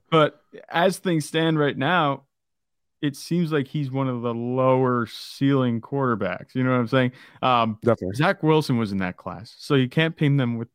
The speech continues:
Speaker 1: the worst of those signings. But still, <laughs> it's just
Speaker 2: Hey, man,
Speaker 1: interesting.
Speaker 2: if Zach Wilson went to the Patriots, he would have been top ten quarterback. You know that.
Speaker 1: You think so? I
Speaker 2: No,
Speaker 1: mean,
Speaker 2: I don't.
Speaker 1: now I, I know
Speaker 2: Um,
Speaker 1: that he
Speaker 2: I
Speaker 1: went to the Jets when the Jets were down.
Speaker 2: <laughs>
Speaker 1: You know what I'm saying?
Speaker 2: Right,
Speaker 1: And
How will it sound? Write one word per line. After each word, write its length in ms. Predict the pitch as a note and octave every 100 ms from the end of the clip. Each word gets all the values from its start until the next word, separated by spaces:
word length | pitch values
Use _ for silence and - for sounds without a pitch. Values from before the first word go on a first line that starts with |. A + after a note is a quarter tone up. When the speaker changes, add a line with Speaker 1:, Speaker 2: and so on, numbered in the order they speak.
| -
Speaker 1:
the 100 | A2
worst 720 | G2+ A2+ C3+ G#2+ F2 - - _ -
of 160 | B2 A2
those 220 | G#2+ G2
signings. 300 | A2 F2+ G#2+
But 80 | C#3
still, 280 | - G#2+ D#2+ _ _ _ _ -
<laughs> 320 | E3+ - - G#3 -
it's 220 | F#3 D3+
just 160 | D3 C#3
Speaker 2:
Hey, 60 |
man, 80 | G#3+
Speaker 1:
interesting. 320 | F#3 D3+ D3
Speaker 2:
if 60 | D#3
Zach 260 | C#3+ A3 E3+
Wilson 260 | F3 D#3+
went 140 | D3 C#3+
to 60 |
the 60 | A2+
Patriots, 440 | C3 C3+ G#2 F2+
he 60 | -
would 120 | D3+
have 60 | G2+
been 300 | F#2+ F2+ A2 _ _ _ _ _ _ _ -
top 180 | A2 -
ten 160 | A2
quarterback. 380 | G2 C3 D#3+ - _ _ _ _
You 100 | F3
know 120 | C#3+
that. 160 | D#2 F#2
Speaker 1:
You 60 | B2
think 220 | B2+ C#3
so? 240 | F3 G#3+ A3 _ - _ _ _ _ _ _ A3
I 40 |
Speaker 2:
No, 20 |
Speaker 1:
mean, 160 | A3 G3+ -
Speaker 2:
I 80 | A2
don't. 160 | G#2 D#3+
Speaker 1:
now 120 | F3+
I, 260 | G3 - A3
I 20 |
know 160 | G#3+
Speaker 2:
Um, 60 | A#3+
Speaker 1:
that 100 | A#3+
he 60 | G#3
Speaker 2:
I 40 |
Speaker 1:
went 140 | G3+
to 60 | F#3+
the 80 | D3+
Jets 340 | C#3 B2 B2 -
when 120 | C#3+ D3
the 80 | C3+
Jets 300 | D3+ D3+ -
were 100 | D3
down. 360 | C#3+ G#2+ D#3+ -
Speaker 2:
<laughs> 60 | _ C#3
Speaker 1:
You 60 |
know 60 | D3+
what 60 | C#3
I'm 80 |
saying? 400 | C3 B2+ D#3 F3 A#2+ -
Speaker 2:
Right, 240 | C3+ C3
Speaker 1:
And 80 | G2